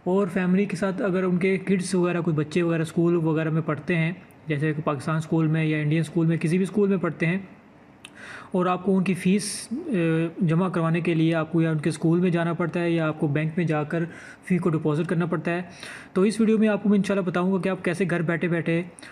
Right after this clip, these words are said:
उनकी स्कूल फ़ीस को आप मोबाइल एप्लीकेशन, बैंक मस्कत की एप्लीकेशन से घर बैठे-बैठे आप पे कर सकते हैं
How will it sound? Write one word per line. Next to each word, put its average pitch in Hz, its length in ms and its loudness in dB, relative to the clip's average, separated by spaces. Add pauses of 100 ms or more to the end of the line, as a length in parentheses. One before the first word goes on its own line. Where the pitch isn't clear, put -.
(140)
उनकी 175 220 2
स्कूल 180 280 2
फ़ीस 180 260 0
को 175 140 2
आप 165 480 -4
मोबाइल 156 380 0
एप्लीकेशन, 165 460 -2
बैंक 165 280 0
मस्कत 160 260 -2
की 175 100 0
एप्लीकेशन 160 500 0
से 175 300 -2 (300)
घर 170 140 0
बैठे-बैठे 160 400 0
आप 165 160 -2
पे 185 100 2
कर 190 140 -2
सकते 180 280 -2
हैं 185 180 0